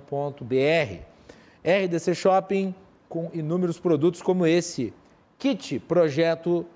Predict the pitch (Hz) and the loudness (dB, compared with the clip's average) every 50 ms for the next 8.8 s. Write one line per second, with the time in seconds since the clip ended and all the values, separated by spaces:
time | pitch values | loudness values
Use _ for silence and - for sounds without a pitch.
0 | _ _ - 127 127 156 156 147 156 165 170 175 180 170 165 160 160 156 147 139 | _ _ -8 -2 2 2 4 4 4 4 4 2 0 -2 -2 -2 -2 0 0 -2
1 | 123 127 156 156 147 143 135 117 110 120 123 120 - - 165 160 160 156 147 127 | -2 0 0 0 0 0 -2 -4 -4 -4 -6 -6 -2 0 2 2 2 2 2 0
2 | 131 120 110 - - - - _ _ _ _ _ _ _ _ _ _ _ _ _ | 0 -2 -2 -4 -8 -18 -20 _ _ _ _ _ _ _ _ _ _ _ _ _
3 | _ _ _ _ _ _ _ _ _ _ _ _ _ _ _ _ _ - 117 113 | _ _ _ _ _ _ _ _ _ _ _ _ _ _ _ _ _ -10 -8 -8
4 | 113 107 120 131 123 - 151 151 151 151 - - - - _ - 104 113 120 117 | -8 -6 -8 -10 -6 -2 0 0 0 0 -2 -10 -20 -20 _ -12 -8 -8 -8 -8
5 | - 117 117 120 127 143 160 165 156 135 117 110 120 139 147 147 127 107 104 101 | -6 -4 -2 0 2 2 2 2 2 0 0 2 2 2 2 2 0 -2 -8 -16
6 | - - - 127 120 117 - - 113 98 98 113 139 147 151 147 - - - - | -16 -8 -4 -4 -4 -4 -4 -10 -12 -10 -6 -2 2 2 2 2 -2 -6 -20 -20
7 | - - _ _ - 151 139 135 117 - - 143 143 147 151 139 135 139 147 147 | -20 -20 _ _ -4 -2 -2 -2 -2 -2 2 2 4 4 2 0 -2 -6 -8 -8
8 | 143 - - 120 120 123 120 - - - - - 185 170 175 175 | -8 -10 -14 -16 -16 -14 -14 -12 -10 -6 -2 2 2 2 2 0